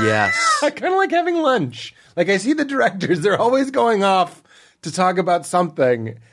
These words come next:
Speaker 2: And I'm like, "Those are the only meetings I don't go to." And I kinda like it. Again, a privilege thing
Speaker 1: I
Speaker 2: to
Speaker 1: would
Speaker 2: say, but I
Speaker 1: take
Speaker 2: like
Speaker 1: that
Speaker 2: it.
Speaker 1: a level further, and I,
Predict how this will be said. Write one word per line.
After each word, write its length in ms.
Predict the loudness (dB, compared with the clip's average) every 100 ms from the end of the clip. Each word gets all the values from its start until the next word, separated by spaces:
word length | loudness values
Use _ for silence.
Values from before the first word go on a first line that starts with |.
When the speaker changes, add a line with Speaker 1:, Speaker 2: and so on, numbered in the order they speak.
| _
Speaker 2:
And 100 | -2
I'm 120 | 0 2
like, 240 | 0 2
"Those 220 | 0 0
are 40 | 0
the 160 | -2 0
only 340 | 0 2 2
meetings 380 | 2 2 2 2
I 100 | 2
don't 220 | 2 0
go 200 | 0 0
to." 300 | -2 -2 -2
And 140 | 0 0
I 80 |
kinda 320 | 0 -2 -2 -2
like 260 | -4 -8
it. 140 | -16 -20 _ _ -6
Again, 300 | -2 0 0
a 40 |
privilege 380 | -2 -4 -2 -4
thing 80 | 0
Speaker 1:
I 60 | 2
Speaker 2:
to 60 |
Speaker 1:
would 120 | 2 0
Speaker 2:
say, 40 |
but 60 | 0
I 80 | -2
Speaker 1:
take 80 | 0
Speaker 2:
like 60 |
Speaker 1:
that 180 | 0 2
Speaker 2:
it. 40 | 2
Speaker 1:
a 20 |
level 340 | 2 0 -2
further, 420 | -4 0 0 0
and 100 | -2
I, 220 | 0 -2